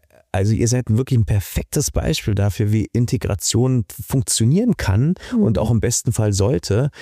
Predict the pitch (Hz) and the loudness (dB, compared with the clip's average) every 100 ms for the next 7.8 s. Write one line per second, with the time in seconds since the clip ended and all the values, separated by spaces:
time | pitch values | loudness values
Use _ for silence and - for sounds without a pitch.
0 | - - 110 113 110 110 117 104 120 143 | -8 0 2 2 2 2 0 -2 -2 0
1 | 151 - - 101 - 107 101 - 95 87 | -2 -2 0 2 2 2 2 0 0 0
2 | 139 - - 101 104 110 107 107 - 101 | 0 0 0 2 2 2 2 0 0 0
3 | - 65 104 110 90 - 110 110 101 110 | 0 0 2 2 2 -2 0 0 0 0
4 | 101 92 101 95 95 - - - 110 110 | 0 0 2 2 0 0 -2 0 0 2
5 | 123 - - - - 120 120 - - - | 0 -6 -20 -8 -2 0 0 -2 -6 -4
6 | 82 123 113 110 - - - 123 131 127 | -2 0 2 0 -2 -4 -2 -2 0 -2
7 | - 110 113 123 143 - 123 131 | -2 0 0 2 0 -2 -2 -2